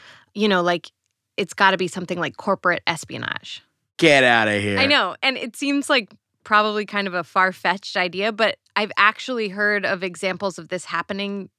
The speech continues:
Speaker 1: to people in the media industry and people in general. Um, there's this one story that's, like, a different version of the Beware the Phone Company attack.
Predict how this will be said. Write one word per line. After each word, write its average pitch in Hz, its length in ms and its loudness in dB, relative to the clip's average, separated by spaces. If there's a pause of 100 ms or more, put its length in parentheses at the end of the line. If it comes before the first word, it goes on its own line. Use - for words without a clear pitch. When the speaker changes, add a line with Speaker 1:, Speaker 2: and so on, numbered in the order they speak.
(140)
Speaker 1:
to 185 380 -4
people 202 480 -6
in 185 260 -6
the 180 80 -4
media 180 320 -4
industry 220 500 -6
and 165 160 -6
people 180 220 -6
in 175 120 -6
general. 208 460 -2 (420)
Um, 190 400 0 (320)
there's 247 240 0
this 254 160 -8
one 285 240 2
story 214 580 -2
that's, - 520 -2 (320)
like, 208 220 -4
a 208 60 -2
different 233 380 -2
version 220 440 -2
of 190 300 -4
the 202 180 0 (240)
Beware 202 360 2
the 190 120 -4
Phone 196 280 -4
Company 220 680 -6 (200)
attack. 220 540 0